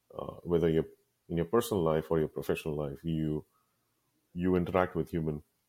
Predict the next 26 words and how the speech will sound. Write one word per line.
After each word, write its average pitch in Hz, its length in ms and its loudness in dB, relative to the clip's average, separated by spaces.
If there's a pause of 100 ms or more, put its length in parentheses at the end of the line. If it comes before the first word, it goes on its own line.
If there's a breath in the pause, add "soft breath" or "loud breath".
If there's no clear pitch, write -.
(100)
humans 78 500 -2
from 76 160 -4
different 76 300 -4
backgrounds, 71 540 -4
different 71 420 -10 (580)
cultures, 71 680 -2
and 67 180 -12 (1400)
from 80 160 -2
different 82 260 0
walks 80 220 2
of 82 140 -2
life. 76 460 0 (1080)
And 80 460 0 (160)
lately, 98 640 0
working 87 520 2
with 80 380 4 (720)
a 90 60 0
lot 95 160 6
of 113 140 4
people 98 340 0
from 87 260 -2
the 82 80 -2
younger 82 340 2
generation. 71 640 -2 (300)
Um, 73 360 -6
so 80 340 0